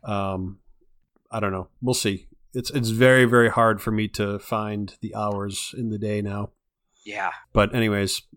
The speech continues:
Speaker 1: en-, enough on me lamenting about my life and
Speaker 2: <laughs>
Speaker 1: schedule. On my end of things, uh, I got two, I'm gonna do a,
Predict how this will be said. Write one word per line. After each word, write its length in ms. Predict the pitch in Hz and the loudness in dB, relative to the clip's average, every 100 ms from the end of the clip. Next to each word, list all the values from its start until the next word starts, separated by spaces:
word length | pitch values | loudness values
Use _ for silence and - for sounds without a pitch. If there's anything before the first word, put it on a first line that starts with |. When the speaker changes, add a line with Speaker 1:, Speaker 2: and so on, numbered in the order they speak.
| - | -8
Speaker 1:
en-, 200 | 117 120 | -6 -2
enough 280 | 120 117 - | 4 4 4
on 180 | 113 110 | 2 0
me 240 | 113 110 | -2 -2
lamenting 440 | 107 104 104 104 101 | 0 0 0 -2 -4
about 200 | 98 101 | -4 -6
my 180 | 101 95 - _ - | -6 -8 -12 _ -12
life 220 | 107 104 - | -6 -6 -4
and 100 | 101 | -6
Speaker 2:
<laughs> 0 | |
Speaker 1:
schedule. 460 | - 113 101 98 - - - - - - - _ _ | 0 0 0 -6 -10 -20 -20 -20 -20 -20 -20 _ _
On 400 | 117 117 113 110 - | -6 -4 -4 -4 -4
my 260 | 110 165 | -2 -2
end 240 | - 113 98 | -2 -2 -4
of 120 | 92 | -6
things, 800 | - 98 98 101 95 - - - - - - | -8 -6 -6 -6 -6 -6 -6 -10 -18 -20 -10
uh, 420 | 107 98 98 95 - | -6 -4 -4 -4 2
I 120 | 139 | 4
got 160 | 156 - - | 4 2 -10
two, 640 | - 185 175 170 170 160 - | 0 2 2 2 0 -2 -2
I'm 60 | 135 | 2
gonna 160 | 143 139 | 4 6
do 240 | 139 131 | 6 6
a, 320 | 120 110 104 | 2 -2 -2